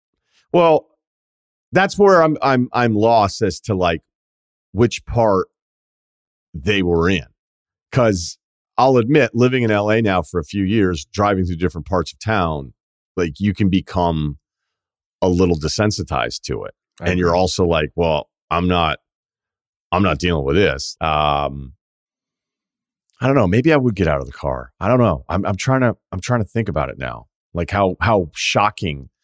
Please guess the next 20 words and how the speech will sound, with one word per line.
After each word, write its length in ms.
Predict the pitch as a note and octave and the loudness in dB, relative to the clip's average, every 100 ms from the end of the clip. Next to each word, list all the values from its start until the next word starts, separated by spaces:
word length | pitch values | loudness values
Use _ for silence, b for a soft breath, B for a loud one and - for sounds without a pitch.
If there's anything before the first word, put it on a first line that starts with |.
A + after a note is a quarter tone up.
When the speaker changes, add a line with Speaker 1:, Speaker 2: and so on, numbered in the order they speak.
| - | -4
Speaker 1:
Like, 120 | A2+ | -2
it's 140 | G#2 - | -2 0
one 160 | D#3 | -2
thing 140 | D#3 D3+ | 2 0
to 60 | |
see 160 | B2+ C3 | 0 -2
something 240 | - - | -4 -6
fucked 260 | E2 A2+ - | -4 -4 -2
up 100 | A2 | -2
on 100 | F#2+ | -2
the 40 | C#2+ | -4
sidewalk, 520 | - F#2 G2+ A2+ - | -2 -2 0 0 -2
Kyle. 400 | A#2 A2+ A#2 A#2 _ _ - | -2 0 0 -4 _ _ -20
It's 120 | F#2 | -10
another 240 | F2+ A#2 | -2 0
thing 200 | G2 A2+ | 0 -2
to 60 | F#2 | -4
see 140 | - G2 | -4 -6
something, 280 | - F2+ E2+ | -6 -4 -2
like, 200 | D#2+ | -2